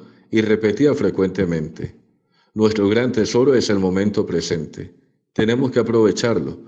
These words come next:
para ganarnos con él la vida eterna. El Señor Dios nos tomará, eh, estricta cuenta del modo como hemos empleado nuestro tiempo". Fundó el primer seminario de América.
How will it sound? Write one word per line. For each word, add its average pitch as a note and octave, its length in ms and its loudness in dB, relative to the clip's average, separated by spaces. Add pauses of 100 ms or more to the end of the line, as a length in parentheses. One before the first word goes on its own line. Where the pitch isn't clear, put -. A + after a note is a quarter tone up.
(280)
para A2+ 200 2
ganarnos C3 480 0
con G#2 180 0
él B2+ 160 2
la A2 100 2
vida G#2 280 2
eterna. D#2+ 440 -4 (640)
El F#2+ 180 0
Señor F#2+ 400 0
Dios A2+ 500 2
nos F2+ 220 -2
tomará, G2 540 0
eh, - 320 -2
estricta F#2 760 -2
cuenta A2+ 500 0
del F2 180 2
modo E2+ 480 -2 (540)
como F#2+ 380 2
hemos A2 400 0
empleado F#2 600 0
nuestro E2 380 -4
tiempo". E2+ 520 -6 (720)
Fundó C3 400 2
el C3 100 2
primer G2 400 0
seminario F#2+ 640 0
de F2+ 60 2
América. F2+ 520 -4